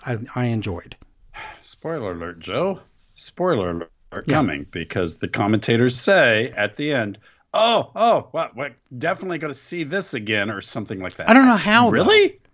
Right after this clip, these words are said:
Speaker 1: How would they know that? And also
Speaker 2: They said that.
Speaker 1: I know.
Speaker 2: Uh, the on-, the only problem with this match, do not port,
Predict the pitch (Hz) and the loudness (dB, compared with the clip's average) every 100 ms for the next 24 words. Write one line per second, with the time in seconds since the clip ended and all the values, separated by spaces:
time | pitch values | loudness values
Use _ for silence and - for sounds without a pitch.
0 | _ - 180 214 202 180 175 180 123 85 | _ 0 4 4 4 4 4 2 0 -4
1 | 87 - 143 151 - 143 131 170 - - | -10 -2 2 2 2 2 2 0 -4 -10
2 | - 196 220 190 175 147 113 _ - 120 | -6 -4 -4 -4 -2 -2 -4 _ -8 -4
3 | 117 110 95 - - - 147 160 147 - | -2 -4 -6 -12 -18 -4 0 2 0 -4
4 | _ 135 170 214 214 _ - 131 139 160 | _ -2 0 0 -4 _ -12 -4 -2 -2
5 | 196 170 - 160 156 160 151 151 147 - | -4 -6 -2 0 0 -4 -6 -6 -8 -6
6 | 135 135 131 - - 90 - 139 175 170 | -4 -4 -6 -14 -20 -20 -8 -4 0 0
7 | 156 - - 139 135 - | 0 -4 -2 2 2 -2